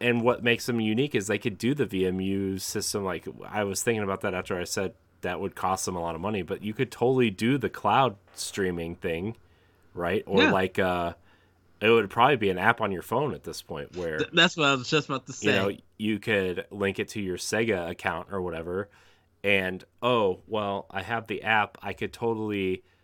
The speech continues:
Speaker 1: Sonic Adventure seventy-five, like, the, the, the Chao Garden. I could totally flip this app open and take care of some
Speaker 2: Mm-hmm.
Speaker 1: chows," and they could tur-,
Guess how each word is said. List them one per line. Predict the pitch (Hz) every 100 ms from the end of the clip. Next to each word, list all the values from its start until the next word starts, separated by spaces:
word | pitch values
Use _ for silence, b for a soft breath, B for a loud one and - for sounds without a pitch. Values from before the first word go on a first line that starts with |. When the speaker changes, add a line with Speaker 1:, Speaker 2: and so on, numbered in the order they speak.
| _
Speaker 1:
Sonic | - - 113 113
Adventure | 101 107 104 107 101
seventy-five, | - 110 107 101 117 107 92 82 -
like, | 92 82 - _
the, | 95 90 _ -
the, | 101 87 78 _ _ _ _ _
the | 98 90 87 85 82
Chao | - 123 120
Garden. | 98 85 82 87 95
I | - 87
could | 107 -
totally | - 147 151 87 85 92 - _ _ _ _ _ -
flip | 98 -
this | 120 78
app | 78 -
open | 69 - 95 107
and | 78 - b b b -
take | 110 -
care | 92 87
of | 92
some | 110 104
Speaker 2:
Mm-hmm. | 180 233 _
Speaker 1:
chows," | - 95 78 95 98
and | 95 95
they |
could | 95 110
tur-, | -